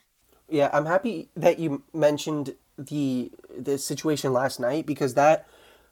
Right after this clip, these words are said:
uh, I'm surprised that that was not an, uh, p-, scored as an error. It definitely should have been. Uh, but yeah, Hyunjin Ryu, he is being lights out pretty much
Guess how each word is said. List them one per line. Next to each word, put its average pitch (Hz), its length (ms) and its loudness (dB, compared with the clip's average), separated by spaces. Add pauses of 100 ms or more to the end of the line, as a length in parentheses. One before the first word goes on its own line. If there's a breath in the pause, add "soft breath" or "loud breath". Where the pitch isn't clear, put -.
(520 soft breath)
uh, 139 220 4
I'm 151 400 4 (680)
surprised 139 560 2
that 135 80 -6
that 135 160 4
was 139 160 -4
not 139 260 -2 (720)
an, 135 640 -2
uh, 123 260 2
p-, - 220 -18
scored 143 340 2
as 131 120 2
an 127 60 -2
error. 135 280 2
It 131 220 -2
definitely 131 400 -2
should 139 240 -2
have 139 140 2
been. 165 260 0 (480 soft breath)
Uh, 135 220 2
but 147 400 2 (120)
yeah, 156 280 6
Hyunjin 170 380 4
Ryu, 143 240 4
he 147 220 2
is 143 360 2 (200)
being 127 480 -2 (680 soft breath)
lights 139 440 2
out 143 320 4 (420)
pretty 151 340 2
much - 320 0